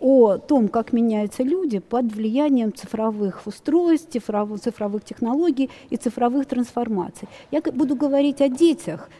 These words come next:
но, может быть, вы как раз услышите ответ на свой вопрос.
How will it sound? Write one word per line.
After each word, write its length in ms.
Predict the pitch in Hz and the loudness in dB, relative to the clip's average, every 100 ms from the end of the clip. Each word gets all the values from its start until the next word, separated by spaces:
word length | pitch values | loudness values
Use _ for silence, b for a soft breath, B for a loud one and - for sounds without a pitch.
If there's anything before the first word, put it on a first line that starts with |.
| B | B
но, 100 | 233 | 0
может 340 | 269 349 320 | 4 4 4
быть, 240 | 240 240 240 | 0 -2 -2
вы 300 | 254 285 254 - - | 0 0 -2 -8 -12
как 220 | - 233 | -6 -4
раз 360 | 240 262 254 - | -2 -4 -4 -8
услышите 840 | - 220 269 262 - 262 - 233 202 | -10 -8 -4 -4 -4 -8 -4 -4 -4
ответ 480 | 226 - 233 247 240 | -6 -6 -2 -2 0
на 100 | 208 | -4
свой 240 | - 220 | -6 -6
вопрос. 560 | 214 208 - 240 - - | -6 -6 -10 -16 -18 -20